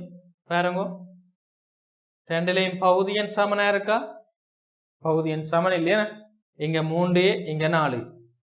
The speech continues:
அப்ப பகுதியன் சமன் இல்லையேண்டா போமாசி காணணும். என்ன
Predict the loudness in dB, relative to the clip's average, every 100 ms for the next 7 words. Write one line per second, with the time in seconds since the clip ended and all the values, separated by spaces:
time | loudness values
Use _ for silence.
0 | _ _ _ _ _ _ _ _ _ _
1 | _ -4 4 10 10 10 4 2 4 4
2 | 6 4 4 6 4 4 -4 -20 _ _
3 | _ _ _ _ 4 6 6 4 4 4
4 | 4 0 -6 -10 -20 -20 _ _ _ _
5 | _ _ _ _ -2